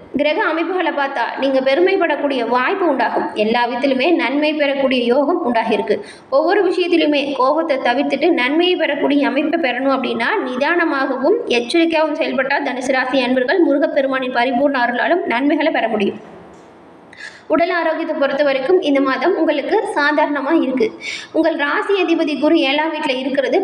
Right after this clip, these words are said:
பாதுகாப்பு வளையத்துல உங்களை வச்சு பாதுகாப்பது போல இருக்கும். அப்படி இருந்தாலும் பாருங்க, அஹ், சளி,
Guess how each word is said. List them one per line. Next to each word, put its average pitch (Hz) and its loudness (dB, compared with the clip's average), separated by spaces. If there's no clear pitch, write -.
பாதுகாப்பு 320 0
வளையத்துல 277 0
உங்களை 294 2
வச்சு 240 -2
பாதுகாப்பது 277 0
போல 247 0
இருக்கும். 262 -2
அப்படி 214 -6
இருந்தாலும் 294 2
பாருங்க, 269 -2
அஹ், 262 0
சளி, 294 -2